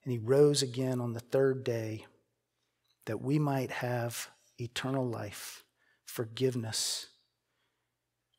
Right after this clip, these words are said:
that we might know your grace day in and day out in every situation.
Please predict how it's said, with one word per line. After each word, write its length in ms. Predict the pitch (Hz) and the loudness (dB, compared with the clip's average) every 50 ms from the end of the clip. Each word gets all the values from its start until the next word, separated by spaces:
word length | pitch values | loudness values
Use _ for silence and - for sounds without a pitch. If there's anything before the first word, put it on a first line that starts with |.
| _ | _
that 100 | - 117 | -4 0
we 120 | 127 156 147 | 0 2 2
might 220 | 143 135 127 110 | 2 2 0 0
know 560 | 110 120 127 127 135 139 139 147 143 143 139 | -2 -2 0 4 4 6 8 8 8 8 6
your 680 | 139 127 117 127 131 135 135 135 135 135 135 135 - - 139 127 | 4 0 0 2 4 4 4 4 4 2 0 -2 -6 -12 -14 -10
grace 800 | 123 131 120 123 123 120 117 113 - - - - - - - - - _ _ _ _ _ _ _ _ _ _ _ _ _ - 127 | -6 -4 -2 0 0 0 0 0 -2 0 0 0 -2 -4 -6 -8 -12 _ _ _ _ _ _ _ _ _ _ _ _ _ -6 0
day 300 | 135 139 139 147 147 151 | 2 4 6 6 6 4
in 280 | 131 139 143 139 135 | 4 0 0 0 0
and 160 | 135 127 127 120 | 0 -2 0 2
day 260 | 135 123 127 127 123 | 4 4 4 4 2
out 280 | 113 117 113 113 - - | 2 0 -2 -4 -4 -6
in 140 | 131 123 117 - | -6 -6 -6 -4
every 240 | 127 127 123 127 123 | -6 -4 -2 -2 0
situation. 720 | - - - 127 - - - 120 117 117 113 - - - | 0 0 -2 -2 -4 -6 -6 -6 -6 -6 -6 -6 -6 -8